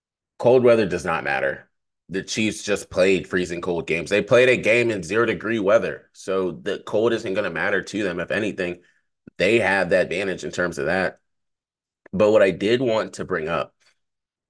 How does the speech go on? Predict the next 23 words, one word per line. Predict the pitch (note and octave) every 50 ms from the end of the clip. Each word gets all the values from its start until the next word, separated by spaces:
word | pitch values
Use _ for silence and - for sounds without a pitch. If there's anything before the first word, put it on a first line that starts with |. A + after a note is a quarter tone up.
| _ _ _ _ -
was | F#2 F#2+ F#2+ F#2+ F#2+ F#2 F#2 -
there | F#2 E2+
was | D#2+ D#2+ -
one | D#2+ D#2+ F2+ G#2 A#2+
play | C3 C#3+ B2 B2+
in | B2+
particular. | B2+ C3 - A#2 G2 - - - G1+ G1+ - - _ _ _ _ _ _ _ _ _ _ _ _ _ -
If | C#2+ D#2+ D#2 -
anyone | - D2 F2 G2+ A#2 B2+ C3 B2+
saw | B2+ - - - F#2 F#2 F2+
it, | E2+ E2 - - _ _ _ _ _ _ _ _
Lamar | - F2 F#2 F#2 G2 G#2 G#2+
Jackson, | G2+ A2+ G#2+ G2+ G2+ G2 - - G2+ F#2 F2+ F2 F2 - _ _ _ _
the | - -
first | - - A#2+ C3 B2+ B2+ -
go | G2+ F#2+
around | F#2 E2+ E2 E2 D#2+ E2
with | E2 E2 -
this | E2 D#2 -
in | E2+ E2
the | D#2 -
end | E2 F2 E2+ D#2+
zone, | - E2+ D#2+ D2+ D2 C#2